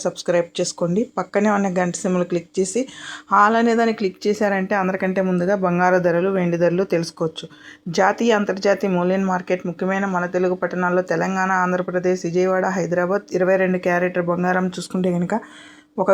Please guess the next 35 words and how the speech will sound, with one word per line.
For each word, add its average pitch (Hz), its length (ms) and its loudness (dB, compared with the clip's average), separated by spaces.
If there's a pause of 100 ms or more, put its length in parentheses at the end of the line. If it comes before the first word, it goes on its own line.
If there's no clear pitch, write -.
(100)
గ్రామ్ 185 300 4
వచ్చి 214 200 -4 (920)
పది, 190 200 4 (1700)
ఇరవై 220 180 6
రెండు 208 200 4
క్యారెట్ 190 280 2 (100)
బంగారం 185 380 2
ఒక 185 160 0
గ్రామ్ 185 200 2
వచ్చి 190 120 2 (120)
తొమ్మిది 196 320 4
వేల 202 180 4 (120)
రెండు 185 200 2
వందల 190 280 2
ముప్పై 180 280 2
ఐదు 185 120 6
రూపాయల 190 260 2
వద్ద 180 220 2
సేల్ 185 220 4
అవుతుంది. 185 300 0 (220)
తులం 208 220 6 (140)
పది 180 220 2
గ్రాములు 190 380 2
చూసుకుంటే 185 420 -2
కనుక 175 200 -2 (600)
తొంభై 208 220 4 (120)
రెండు 196 240 4
వేల 196 180 6 (160)
మూడు 190 220 4
వందల 190 180 2 (160)
యాభై 180 240 6
రూపాయల 185 300 4
వద్ద 175 220 2
సేల్ 175 240 2
అవుతుంది. 170 260 -6